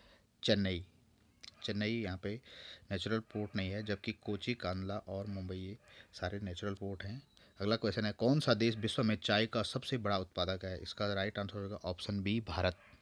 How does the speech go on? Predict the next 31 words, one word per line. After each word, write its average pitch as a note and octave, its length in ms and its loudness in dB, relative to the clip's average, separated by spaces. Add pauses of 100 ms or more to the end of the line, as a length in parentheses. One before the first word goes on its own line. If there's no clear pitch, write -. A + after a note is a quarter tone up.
(2250)
भारत C#3 300 10
में C#3 200 8
पर्यावरण B2 380 10
निदेशालय A#2 680 6
का B2+ 180 4
गठन A#2 340 2
किस A#2+ 280 2
वर्ष G#2+ 380 0 (140)
किया G2 180 4
गया F#2+ 180 0
था? F#2 340 -4 (460)
फ्रेंड्स, G#2+ 260 0
ये G#2 60 -2
काफ़ी G#2 300 6
इंपॉर्टेंट G#2 440 4
क्वेश्चन G2 260 0
है, G2 80 0
आप G2+ 200 2
इसको G2+ 240 0
नोट F#2 240 2
कर G2+ 120 -2
लीजिएगा। F#2+ 440 -4 (640)
और G2 220 4
इसका F#2+ 300 6
राइट G2 300 8
आंसर G2+ 220 4
हो G2 120 4
जाएगा F2+ 240 6
आपका F#2+ 360 4
ऑप्शन G2+ 680 2 (580)
डी, G2 560 -2